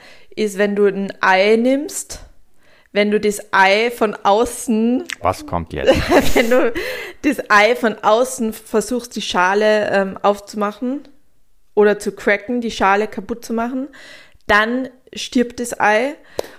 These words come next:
Speaker 1: Und wenn das Ei aber von innen die Schale öffnet, dann lebt es.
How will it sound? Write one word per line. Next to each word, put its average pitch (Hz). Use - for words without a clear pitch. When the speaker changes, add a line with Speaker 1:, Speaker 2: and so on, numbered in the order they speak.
Speaker 1:
Und 208
wenn 208
das 208
Ei 202
aber 196
von 190
innen 262
die 220
Schale 202
öffnet, 226
dann 208
lebt 202
es. 180